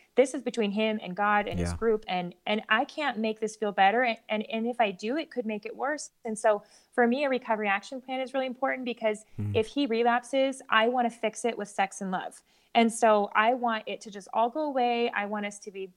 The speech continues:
Speaker 1: better. And so I need to recognize where I try to run in and, and do something so that I feel better, or that I feel like he's not as mad at me, or I feel like, um, okay, I can be prettier and better than those other, you know, females he's looking at.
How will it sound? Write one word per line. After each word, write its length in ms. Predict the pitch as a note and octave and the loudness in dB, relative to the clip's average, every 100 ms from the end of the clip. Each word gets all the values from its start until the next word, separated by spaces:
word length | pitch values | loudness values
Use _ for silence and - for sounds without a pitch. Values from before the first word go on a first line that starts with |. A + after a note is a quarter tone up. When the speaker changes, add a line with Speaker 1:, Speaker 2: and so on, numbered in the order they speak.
| _ | _
Speaker 1:
better. 480 | C4 C4+ C4 C4 - | 4 4 2 0 -2
And 160 | A3+ G#3+ | -4 -4
so 280 | A3+ G#3 G#3+ | -2 -2 0
I 140 | G#3+ A3+ | -2 -2
need 160 | C#4 C4 | -6 -8
to 80 | |
recognize 680 | G#3+ G#3 G#3 G3 F#3+ F#3+ - _ _ _ - | -6 -6 -6 -8 -8 -8 -12 _ _ _ 2
where 200 | G#3+ - | 2 4
I 160 | G3 G#3 | 2 0
try 200 | A3 G3+ | -4 -4
to 120 | F#3 | -4
run 340 | F3+ G3+ G3 | -2 -2 -2
in 300 | F#3+ F#3+ A3+ - | -4 -4 -6 -6
and, 380 | G3+ F#3+ F#3 F3+ _ _ - | -6 -4 -6 -8 _ _ -4
and 200 | G#3+ G3 | -2 -2
do 180 | G#3 G#3 | -2 -2
something 480 | B3+ A#3+ B3+ C4 | 0 2 0 -2
so 160 | B3+ A3+ | 0 -2
that 240 | F#3 F#3+ - _ - | 2 0 0 _ 2
I 200 | A3 A3 | 2 0
feel 220 | A3 G3 | -2 -2
better, 500 | F#3 F3 E3+ F3+ - | 2 2 2 0 -2
or 140 | G#3+ G3+ | -2 0
that 160 | F#3+ F3+ | 0 0
I 120 | G#3 | 0
feel 280 | G#3+ - G#3 | -2 -2 0
like 180 | G3 F3+ - | 2 0 -2
he's 200 | - G#3 G3 | -8 -6 0
not 180 | F#3+ | 0
as 120 | F3+ F#3 | 0 -2
mad 240 | F#3+ F3+ | 0 0
at 80 | F3+ | 0
me, 180 | F#3 F3+ | -4 -4
or 180 | F#3 E3+ | -4 -2
I 160 | G3+ G#3 | -2 -2
feel 240 | - G3+ | -4 0
like, 280 | F#3+ F3+ F3 _ _ _ _ | 2 2 -2 _ _ _ _
um, 260 | G3+ F#3 F#3 G#3+ | 0 2 0 -2
okay, 280 | G#3 G3 - | -4 -4 -2
I 140 | F#3+ | -2
can 280 | F#3+ F#3 F#3 | -4 -6 -4
be 120 | G3+ G3 | -4 -4
prettier 380 | A3+ G3+ F#3+ | -2 0 2
and 220 | F#3+ F#3+ F#3+ | 2 0 2
better 340 | F#3 F3+ F3+ | 4 4 2
than 220 | F3+ F#3 | 0 -2
those 220 | F3+ F3+ F3+ | 0 0 0
other, 440 | F3+ F3+ F3+ F3+ F#3 | -2 2 2 0 -4
you 100 | F3+ | -10
know, 120 | F3+ | -10
females 480 | - F#3 F#3 F3+ G3 | -12 -10 -2 -2 -4
he's 160 | F3 | -8
looking 340 | F#3 F3+ F#3 F3 | -8 -8 -10 -4
at. 220 | F3 | -4